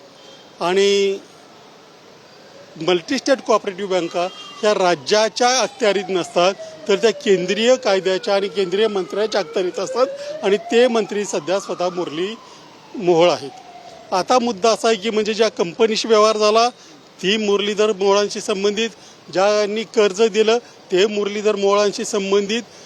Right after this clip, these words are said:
आणि याच्यात आणखी परिपक्वता अशी हवी होती की, जर काही चुकलं असेल, बरेच दिवस याच्यात आरोप होत आहेत, तर मुरलीधर मोहोळांनी त्या बँकांची चौकशी करू, त्या बँकांची चौकशी लावतो, याच्यातलं सत्य बाहेर आणीन, असं कधीही म्हटलेलं नाही.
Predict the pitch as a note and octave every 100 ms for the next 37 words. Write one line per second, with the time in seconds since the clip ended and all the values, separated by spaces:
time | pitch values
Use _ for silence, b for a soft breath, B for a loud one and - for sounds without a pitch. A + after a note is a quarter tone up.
0 | B A3 G#3+ A#3+ A3 C4 B3 G3+ F3 A#3
1 | A#3+ A3 F#3+ A#3 A3+ A3+ F#3+ - A#3+ G#3+
2 | G#3+ F3 F3+ F#3+ B B B - G3+ D#3
3 | G3+ A#3 A3+ A#3+ - A3 G#3 G#3+ G3 A3+
4 | E3+ F3 F#3+ G#3+ G#3 G#3 F#3 G#3 G#3 F#3+
5 | A3 G3 G3+ G3+ G3+ B B - F#3+ F3+
6 | F3 G3 G#3+ A3 F#3+ G3 G3 F#3+ G3+ G3+
7 | B B - G3+ G3 F#3+ F#3 G3+ F3+ G#3
8 | F#3+ E3 A3 G3+ F#3 F#3+ G3+ F#3 F#3 F#3+
9 | F3 G3 F#3+ G#3 E3+ A#3+ G#3+ A#3 G3+ F#3
10 | G#3 A3 B B B F#3+ F3 G#3+ G#3 G3
11 | A3+ - A#3+ A3+ F#3+ G#3 G3 G3+ G#3+ B
12 | B - E3+ A#3 - F#3+ D#3 G#3+ B3+ G#3+
13 | F3 G3 F#3+